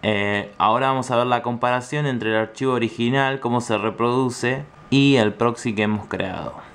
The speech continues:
Bien, eh, acá, eh, tenemos la calidad la mejor. O sea, si reproducimos en la mejor calidad, lo que va a hacer es que,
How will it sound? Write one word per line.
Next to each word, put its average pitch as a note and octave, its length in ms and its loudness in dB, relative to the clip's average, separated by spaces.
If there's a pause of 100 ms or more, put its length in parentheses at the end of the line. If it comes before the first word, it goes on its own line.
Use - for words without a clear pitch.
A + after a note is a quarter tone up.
(640)
Bien, G#2+ 360 2 (440)
eh, A2+ 500 2
acá, E3 540 0
eh, A2+ 160 -2
tenemos C3 420 2
la A2 160 2
calidad C3+ 580 0
la A2+ 280 0
mejor. A2 500 -6 (540)
O G#2 100 -4
sea, G#2+ 240 0
si A2 120 -8
reproducimos A#2 680 0
en C3 80 2
la A#2 80 2
mejor C#3+ 280 0
calidad, D#3+ 360 2
lo D3 100 2
que A#2+ 100 -2
va B2 60 2
a C3 60 2
hacer C#3+ 420 -4
es A#2 220 -2
que, C3+ 380 -4